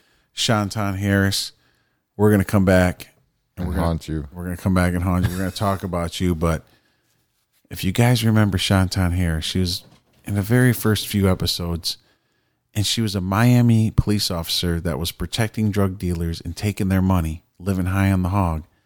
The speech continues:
Speaker 1: She got busted, man. They turned her in. So Calvin Harris, I think it was her boyfriend, James Archibald, and Shantan, um, they were charging, they're the ones that charged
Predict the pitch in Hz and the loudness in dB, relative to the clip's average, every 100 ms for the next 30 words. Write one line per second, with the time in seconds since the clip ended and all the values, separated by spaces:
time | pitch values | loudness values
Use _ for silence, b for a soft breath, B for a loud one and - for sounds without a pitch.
0 | _ _ - - 101 101 65 98 92 - | _ _ -12 -6 -4 -4 -6 -8 -8 -8
1 | 73 76 80 87 _ 78 - 98 98 95 | -6 -6 -6 -10 _ -12 -2 2 4 4
2 | 92 76 69 _ _ _ _ _ _ - | 2 0 -8 _ _ _ _ _ _ -12
3 | - 110 101 95 92 - 139 147 135 101 | -6 -2 -2 -4 -6 -2 2 2 0 -2
4 | 101 95 101 113 - - - - 113 98 | -2 -2 -4 -8 -12 -16 -14 -4 -4 0
5 | 101 87 78 92 98 101 85 82 87 _ | -2 -2 -4 -2 -2 -2 -2 -4 -6 _
6 | _ _ _ _ _ - 120 113 80 110 | _ _ _ _ _ 0 0 0 0 -2
7 | 107 92 104 104 98 123 131 - 92 92 | 0 2 2 2 -2 -2 -2 -4 -4 -4
8 | - 87 85 90 - _ _ _ _ _ | -6 -6 -6 -8 -14 _ _ _ _ _
9 | _ _ _ - 87 85 82 78 - _ | _ _ _ -4 -2 -2 -4 -10 -16 _
10 | _ _ _ 78 110 113 107 127 123 117 | _ _ _ 0 2 2 -2 -2 0 0
11 | 107 - _ - 120 143 151 139 123 117 | -4 -6 _ 2 6 6 4 0 -2 -4
12 | - 117 101 101 92 - - | -2 0 0 0 -2 -6 -8